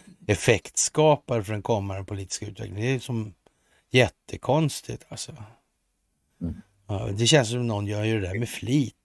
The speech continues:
Speaker 1: alltså.
Speaker 2: Ett genomgående tema kan man väl säga genom
Speaker 1: Ja,
Speaker 2: historien.
Speaker 1: det kan man säga. Ja.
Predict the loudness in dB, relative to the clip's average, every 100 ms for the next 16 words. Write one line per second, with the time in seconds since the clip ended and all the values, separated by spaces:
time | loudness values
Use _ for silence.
0 | -14 -8 -8 -8 -12 -14 -18 _ _ -2
1 | 6 8 10 8 6 6 4 4 4 4
2 | 4 4 -2 -4 -4 -2 2 4 6 6
3 | 6 4 2 2 4 6 6 4 -2 -2
4 | -8 -8 -10 -12 -16 -16 -16 _ -4 -4
5 | -6 -12